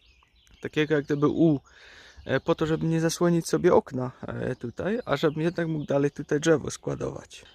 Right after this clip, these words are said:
Bo tak po prostu straciłbym też i troszeczkę miejsca, a to miejsce było potrzebne, bo jak widzicie, tutaj jest pełno drzewa.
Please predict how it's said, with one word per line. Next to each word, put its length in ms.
Bo 100
tak 180
po 140
prostu 380
straciłbym 640
też 240
i 80
troszeczkę 520
miejsca, 560
a 300
to 120
miejsce 380
było 200
potrzebne, 540
bo 120
jak 120
widzicie, 420
tutaj 260
jest 100
pełno 300
drzewa. 380